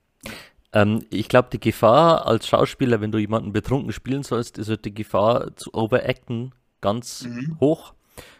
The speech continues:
Speaker 1: Und die machen das aber sehr fein, sehr behutsam. Und da gibt's wirklich
Speaker 2: Ja.
Speaker 1: so, so Nuancen, die einfach
Speaker 2: Ja.
Speaker 1: überzeugen.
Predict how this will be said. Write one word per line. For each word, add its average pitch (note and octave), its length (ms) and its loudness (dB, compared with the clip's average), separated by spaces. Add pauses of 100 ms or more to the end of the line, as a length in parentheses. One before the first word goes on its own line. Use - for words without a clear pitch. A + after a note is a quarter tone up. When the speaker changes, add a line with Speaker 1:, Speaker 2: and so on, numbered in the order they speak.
Speaker 1:
Und - 140 -10
die A#2+ 80 -2
machen A#2+ 260 2
das B2+ 180 2
aber A2 160 0
sehr C#3 360 -2
fein, B2 440 0
sehr A#2+ 160 -4
behutsam. C3 720 -4 (320)
Und A2+ 100 -4
da A#2+ 40 4
gibt's - 300 -4
wirklich D3+ 220 -2
Speaker 2:
Ja. - 40 -6
Speaker 1:
so, C3 260 4
so B2+ 140 0
Nuancen, C3 920 2 (500)
die A#2+ 100 -2
einfach A#2+ 240 0
Speaker 2:
Ja. B2 100 0
Speaker 1:
überzeugen. G#2 680 -2